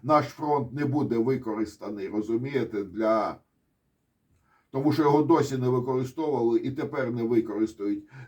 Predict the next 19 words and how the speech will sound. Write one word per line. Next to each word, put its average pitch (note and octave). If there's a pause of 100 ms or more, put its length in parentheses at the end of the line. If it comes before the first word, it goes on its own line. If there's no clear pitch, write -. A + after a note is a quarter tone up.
для B2
тиску B2
на A#2
Московщину. A2 (320)
Отже, B2+
в D#3
інтересах D#3
України C#3+
є B2+ (1080)
виходити D3+
з B2
війни D3+
і C3+
діяти C#3+
так, B2
щоб B2+ (280)
наступне C3
загострення A#2+
ситуації A2+